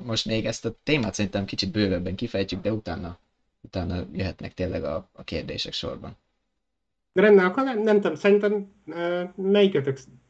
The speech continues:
Speaker 2: kezdjük az autókkal, és melyikötök <laughs> szeretné kezdeni, vagy, vagy hogy beszéljünk róla?
Speaker 1: Na
Speaker 2: Mit
Speaker 1: figyelj,
Speaker 2: gondolod?
Speaker 1: én, én mondom, hát ugye az autóknál a nagy, hatalmas változás a-, az aerodinamika, ahogy mondtad, ugye teljesen más elvre épülnek a, az új,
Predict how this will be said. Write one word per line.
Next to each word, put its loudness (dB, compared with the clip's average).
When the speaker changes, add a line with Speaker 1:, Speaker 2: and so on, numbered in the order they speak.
Speaker 2:
kezdjük 4
az 0
autókkal, 0
és -4
melyikötök 2
<laughs> -8
szeretné 2
kezdeni, 0
vagy, -2
vagy -6
hogy 2
beszéljünk 0
róla? 0
Speaker 1:
Na 2
Speaker 2:
Mit 4
Speaker 1:
figyelj, 6
Speaker 2:
gondolod? 0
Speaker 1:
én, -4
én -2
mondom, 0
hát -2
ugye 0
az 2
autóknál -2
a 0
nagy, -2
hatalmas -4
változás -4
a-, -10
az -4
aerodinamika, 0
ahogy 0
mondtad, -2
ugye 0
teljesen 2
más -2
elvre -2
épülnek -4
a, -4
az -10
új, -4